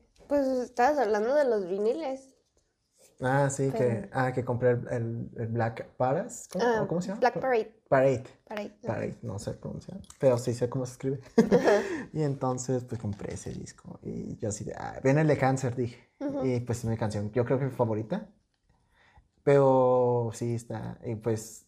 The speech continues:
Speaker 2: también está The Welcome de Black Paras, Pa-, Parade, ¿qué dije?
Speaker 1: Ujú.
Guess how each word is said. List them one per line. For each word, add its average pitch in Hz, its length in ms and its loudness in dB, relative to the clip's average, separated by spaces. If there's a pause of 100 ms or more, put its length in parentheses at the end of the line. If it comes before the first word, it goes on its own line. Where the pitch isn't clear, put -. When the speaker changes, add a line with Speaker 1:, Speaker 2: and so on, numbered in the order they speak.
Speaker 2:
también 131 220 0
está 165 200 0
The 160 100 4
Welcome 156 400 2
de 127 200 4
Black 123 360 0
Paras, 143 440 0 (120)
Pa-, - 380 -4
Parade, 127 380 4
¿qué 170 120 -4
dije? 202 120 -2
Speaker 1:
Ujú. 330 180 0